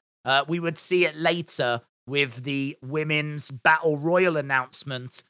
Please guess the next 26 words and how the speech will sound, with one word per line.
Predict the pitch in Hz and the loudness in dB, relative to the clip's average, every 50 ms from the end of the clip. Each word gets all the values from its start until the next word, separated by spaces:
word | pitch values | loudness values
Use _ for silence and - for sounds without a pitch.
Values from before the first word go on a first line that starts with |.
| _ _ _ - | _ _ _ 2
going | 160 143 135 139 139 | 2 2 2 2 -2
straight | - - - - - - 156 156 147 147 151 - | -2 0 0 0 0 0 0 0 0 0 -2 -6
into | 156 147 147 143 131 - - 147 139 139 _ - | -8 -8 -8 -6 -6 -4 -4 -4 -4 -6 _ -2
Isla | 156 151 143 143 143 143 139 139 | 2 4 4 4 2 2 -2 -4
Dawn | 127 - 160 147 139 139 143 139 143 131 _ _ _ _ | 0 2 4 4 4 4 4 2 0 -4 _ _ _ _
against | - 131 - 151 139 139 135 - - _ - | -10 -2 2 4 4 4 2 -4 -6 _ 0
Alba | 151 160 180 196 208 165 160 143 131 | 4 6 6 6 4 4 2 2 2
Fire. | - - 123 117 117 113 113 110 110 _ _ _ - | 2 0 0 0 0 0 -2 -4 -6 _ _ _ -6
So | - 160 160 151 160 160 160 | 0 2 4 4 4 2 0
there | 160 180 | 0 0
was | 180 - | 0 0
quite | - - 233 240 226 202 | 2 2 2 2 2 0
a | |
few | - - 202 202 185 | -6 -4 -2 -2 0
moments | 185 190 190 190 180 170 160 156 - - | 2 2 2 2 2 -2 -2 -4 -4 -2
like | 147 135 135 - | -2 -4 -4 -4
that | 135 131 127 - | -6 -6 -4 -4
where | 135 131 135 | -4 -4 -2
we | 127 143 143 | -2 -2 -4
would | 135 139 127 | -6 -6 -6
just | - 147 139 - - _ _ _ _ _ _ _ _ _ _ | -2 -2 -2 -2 -4 _ _ _ _ _ _ _ _ _ _
flow | - - 165 160 160 160 160 151 151 151 147 156 180 - | -4 0 2 4 6 6 8 8 6 6 4 0 -6 -6
into | 170 156 151 147 - - 160 156 151 | -6 -6 -4 -2 -2 0 0 0 -2
the | 139 147 | -2 -2
next | 156 156 151 - - - | -2 -2 -2 -2 0 0
segment. | - - 196 180 147 120 123 120 110 107 113 - - | 4 4 4 2 2 -4 -10 -10 -10 -10 -10 -10 -10